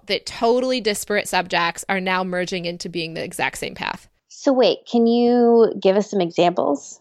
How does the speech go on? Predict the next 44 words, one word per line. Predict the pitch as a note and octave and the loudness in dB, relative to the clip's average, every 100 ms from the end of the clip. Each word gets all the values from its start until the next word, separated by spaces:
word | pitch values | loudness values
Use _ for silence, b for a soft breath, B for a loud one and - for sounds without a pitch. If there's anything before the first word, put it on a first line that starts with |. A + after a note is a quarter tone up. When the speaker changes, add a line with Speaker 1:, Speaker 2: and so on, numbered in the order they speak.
| - | -4
Speaker 1:
Yes. | G#3 F3+ - - | -2 -2 -4 -14
So | - - A#3+ A3 | -6 -2 0 -2
here's | - - C#4+ E4 | -6 -6 -6 -6
what | D4+ | -6
happened. | G#3+ F#3+ - B2 G2 - _ _ | -2 -4 -4 -10 -12 -18 _ _
Actually, | G#3+ - F#3 | -6 -4 -6
this | G3+ F#3+ | -6 -8
is | F#3 | -8
a | F3 | -6
whole | F3 | -6
nother | F3 F3 | -4 -6
tangent, | F3+ F#3+ G#3 A3 G#3 | -4 -4 -4 -6 -6
but | F#3+ F3 - _ | -6 -6 -8 _
<laughs> | - A3+ - | -14 -12 -6
it's | A#3+ - C#4+ | -6 -6 -6
gonna | - A#3 A3 | 0 2 2
explain | F#3+ - G#3 F#3+ F#3 | 0 -4 -4 -2 -2
the | F#3 | -2
emotional | F3+ E3+ - F#3+ E3+ | -2 -4 -4 -4 -4
component | - G#3+ F#3+ G#3 G3+ F#3+ | -2 -4 -2 -2 0 0
of | F3+ E3+ F3+ | -2 -4 -6
the | |
sight | E3+ F#3+ E3 - | -2 0 0 -2
thing | F3 D#3 | -6 -6
for | - | -8
me. | D#3+ D#3+ F3 - _ _ | -8 -8 -10 -14 _ _
So | - A3 G#3 | -4 -2 0
while | G3+ A3 | 2 2
I | C4 | 2
was | C4+ | 0
at | A#3 | -4
the | G#3 | -4
conference, | - F#3 F#3 F3+ E3+ E3+ - | -4 -4 -4 -6 -6 -8 -16
Lynn | F3+ G3+ A3 | -8 -6 -4
McTaggart | A3+ - G3 F3+ F#3 - | -6 -4 -2 -2 -4 -6
spoke | - F#3 | -6 -6
about | F#3 F3+ - | -2 -4 -2
her | G3 | -6
new | G3 | -6
book, | F#3 F3+ | -6 -8
The | F#3 | -8
Power | - F3+ F3+ | -4 -2 0
of | A#3 B3 | -2 -2
Eight, | F3+ F#3 - | -4 -4 -10